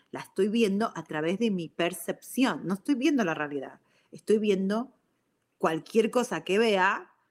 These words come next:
o sea, puedo ver este coso de café,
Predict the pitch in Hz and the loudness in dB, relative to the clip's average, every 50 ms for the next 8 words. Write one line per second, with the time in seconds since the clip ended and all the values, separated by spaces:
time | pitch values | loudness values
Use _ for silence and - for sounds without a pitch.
0 | _ _ _ 156 165 - 165 135 - - 170 170 180 180 185 185 190 - - - | _ _ _ -14 -10 -8 -8 -8 -8 -6 -4 -2 -2 -2 -2 -4 -4 -8 -10 -10
1 | 170 185 185 - - 196 - 208 190 - - 190 190 202 196 196 233 233 226 - | -10 -10 -8 -8 -10 -8 -6 -6 -8 -6 -4 -4 -4 -4 -4 -2 -4 -4 -2 -2
2 | 233 208 208 226 233 240 - | 0 0 0 0 -2 -6 -10